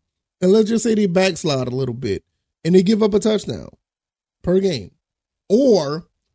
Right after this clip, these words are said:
let's just say, for instance, they don't give up a touchdown for the next four out of five games. Now, that'd be phenomenal, but I'm just, uh, just saying. Or three out of the five games.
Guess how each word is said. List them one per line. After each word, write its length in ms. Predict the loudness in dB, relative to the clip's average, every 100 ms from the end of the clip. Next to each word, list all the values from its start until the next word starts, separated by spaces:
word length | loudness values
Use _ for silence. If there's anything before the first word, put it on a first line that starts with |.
| -6
let's 180 | -2 0
just 160 | -2
say, 160 | 2 2
for 140 | 4
instance, 560 | 2 2 2 -2 -2 -14 _ -10
they 220 | -2 -2
don't 320 | 0 0 0
give 180 | 0 0
up 140 | 0 -4
a 60 |
touchdown 640 | -2 -4 -2 -4 -4 -6 -8 _ _ _ _ _ _ -6
for 300 | 0 2 4
the 140 | 0
next 960 | -2 -4 -2 2 2 0 -6 -12 -12 -14 _ _ _ _ _ _ _ _ _ _ _ _ _ _ _ 2
four 260 | 6 6
out 160 | 4 0
of 120 | -2
five 320 | -2 -4 -6
games. 440 | -10 -12 -18 -20 _ _ _ _ _ _ -6
Now, 160 | -4
that'd 240 | -2 -2 -2
be 100 | -4
phenomenal, 560 | -4 -4 -4 -4 -6
but 240 | -6 -8 -8 -10
I'm 180 | -8 -6
just, 300 | -8 -10 -14 _ -20
uh, 320 | -20 _ -16
just 200 | -12 -10
saying. 360 | -8 -8 -10 -14 _ _ _ _ _
Or 200 | 6 6
three 320 | 6 2 4
out 140 | 4 0
of 60 |
the 60 | -6
five 300 | -6 -6 -8
games. 260 | -10 -14